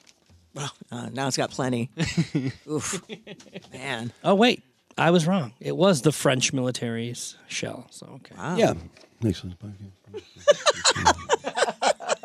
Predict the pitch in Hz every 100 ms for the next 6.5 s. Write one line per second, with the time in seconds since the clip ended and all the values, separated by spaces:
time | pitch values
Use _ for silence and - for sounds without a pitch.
0 | - - - - - - - - - -
1 | - _ - 143 147 160 147 151 - 143
2 | 165 127 104 101 151 180 _ _ _ _
3 | _ _ 208 220 - 131 143 98 - 160
4 | - - 143 233 - 175 120 - 135 110
5 | 113 185 151 113 117 - - 180 147 165
6 | 139 104 90 139 165